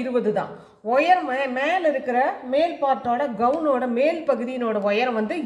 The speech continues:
ஏழு இன்ச்சு. இப்போ சுற்றளவு இருபது சென்டிமீட்டருக்கு பாருங்க, இருபது சென்டிமீட்டர் இதோட தான் வருது. நான் இது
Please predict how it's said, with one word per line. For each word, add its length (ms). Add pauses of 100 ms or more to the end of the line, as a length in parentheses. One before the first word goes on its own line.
(180)
ஏழு 140 (120)
இன்ச்சு. 260 (840)
இப்போ 180 (1400)
சுற்றளவு 540 (200)
இருபது 340
சென்டிமீட்டருக்கு 760 (1040)
பாருங்க, 320 (1800)
இருபது 320
சென்டிமீட்டர் 600
இதோட 260 (100)
தான் 160
வருது. 320 (600)
நான் 220
இது 120